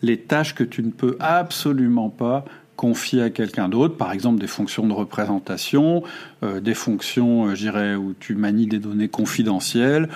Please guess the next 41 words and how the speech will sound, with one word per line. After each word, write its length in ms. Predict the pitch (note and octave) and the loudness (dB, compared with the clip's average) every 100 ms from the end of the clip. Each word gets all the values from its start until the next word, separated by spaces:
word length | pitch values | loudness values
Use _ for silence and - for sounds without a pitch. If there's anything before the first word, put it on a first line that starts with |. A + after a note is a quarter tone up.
| - - | -12 0
ou 280 | D#3 C#3+ C#3 | 4 4 4
des 120 | A#2 | 2
fonctions 580 | - A2 F#2+ - B2 C3 | 0 -4 -4 -2 0 0
stratégiques. 760 | - - A#2 A2+ F#2+ - - - - - _ _ - - - - - | -2 -2 0 -2 -4 -12 -18 -20 -20 -20 _ _ -20 -20 -18 -10 2
Donc 180 | A#3 F#3+ | 2 2
ce 60 | |
que 120 | - | 0
je 100 | - | 0
te 60 | - | 0
propose 600 | B2 D3 B2 - C3+ A2+ | 0 0 0 2 2 2
de 80 | G2 | -2
faire 460 | F#2 - G2 A2+ - | -2 0 0 -2 -6
pour 140 | A2+ | -4
voir 220 | G2+ A2+ | 0 -2
ce 60 | - | -2
que 80 | - | -8
tu 180 | - B2 | -6 -6
peux 160 | A#2+ | -4
déléguer, 600 | A2 G2+ G2 G#2 D3 A3+ - _ _ _ _ | -2 -2 -2 2 2 0 -6 _ _ _ _
c'est 280 | - - A#2 - - _ _ - | -10 -2 -2 -2 -20 _ _ -6
deux 140 | A#2+ C#3+ | 0 2
listes. 500 | A2+ E3+ - - - - - _ _ - | 2 -2 -8 -14 -20 -20 -20 _ _ 2
Une 160 | G3+ | 4
liste 360 | G3+ G3 D#3+ - | 6 4 0 -4
des 200 | A2+ A#2 | 0 0
tâches 440 | - B2+ A2+ - - | 2 0 0 -4 -4
pour 160 | A2+ | 2
lesquelles 400 | A2 A2 B2 A2 | 2 4 2 2
tu 180 | A2 - | 0 -4
es 40 | G2 | -4
exceptionnellement 720 | - G#2 - G#2 G2+ G2 F#2 | -2 -4 -2 0 0 2 0
doué, 320 | G2 B2+ G#3+ - - _ _ _ _ _ _ - | 2 4 2 0 -14 _ _ _ _ _ _ -8
et 40 | - | -8
il 40 | |
faut 140 | - G#2 | -6 -4
pas 180 | C#3 | -4
qu'il 120 | - G2+ | -2 0
y 60 | |
en 20 | |
ait 60 | G#2 | 0
beaucoup, 460 | G#2+ B2 F#3+ A#3+ | 2 2 4 2